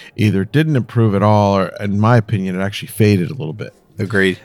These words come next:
Speaker 1: And, uh, now all I'm left with is corn and youthful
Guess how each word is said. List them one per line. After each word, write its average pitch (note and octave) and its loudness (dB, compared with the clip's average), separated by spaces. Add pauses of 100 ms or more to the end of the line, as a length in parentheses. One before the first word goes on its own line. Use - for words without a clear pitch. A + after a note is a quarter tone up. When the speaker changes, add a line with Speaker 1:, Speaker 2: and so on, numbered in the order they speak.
(100)
Speaker 1:
And, A2+ 0
uh, G#2 0 (100)
now C3 4
all A#2 4
I'm G#2+ 2
left G#2+ 0
with G2+ -4
is G2+ -2
corn A2+ 0
and F#2+ -2
youthful G2+ 2